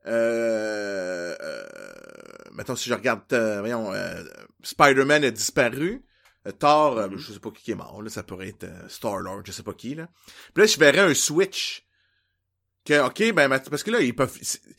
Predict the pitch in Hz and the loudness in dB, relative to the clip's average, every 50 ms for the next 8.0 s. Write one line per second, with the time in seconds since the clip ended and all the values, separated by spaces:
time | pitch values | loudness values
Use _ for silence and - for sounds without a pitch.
0 | _ - - - - 285 262 - - 185 165 - - 175 185 226 247 220 165 123 | _ -6 -4 -2 -2 -2 -2 -2 -2 -4 -4 0 4 4 4 4 4 2 2 2
1 | 117 - 151 151 208 240 220 190 - - 131 - - 123 131 131 135 151 165 160 | 2 2 0 0 0 0 -2 -4 -4 -4 -4 -4 0 2 4 4 4 4 2 2
2 | - 156 139 131 131 135 135 151 175 190 185 175 147 131 117 113 101 - - _ | 2 2 2 2 2 4 4 4 4 2 -2 -4 -2 -2 -2 -2 -4 -6 -10 _
3 | _ - _ _ _ - 160 180 196 190 - - 185 - 151 165 175 160 143 139 | _ -20 _ _ _ 0 2 2 2 2 4 4 6 8 8 8 8 8 4 2
4 | 117 110 135 147 165 202 233 208 160 - - 143 131 - 120 87 - - - - | 2 2 2 0 0 0 -2 -6 -6 0 0 0 0 0 -2 -6 -6 -8 -12 -14
5 | - - - _ _ _ _ _ _ _ _ _ _ _ - - - - 127 - | -14 -14 -16 _ _ _ _ _ _ _ _ _ _ _ -20 -8 -4 -4 0 2
6 | - 147 117 127 160 160 220 247 208 190 170 151 139 123 - - 156 147 180 156 | 2 4 6 6 6 6 6 6 6 6 8 8 6 6 4 2 4 4 4 4
7 | 147 139 - 202 208 - - - 165 151 143 135 135 139 143 151 160 170 175 170 | 4 2 0 0 0 0 -2 0 2 2 2 2 0 -2 0 0 0 -2 -4 -8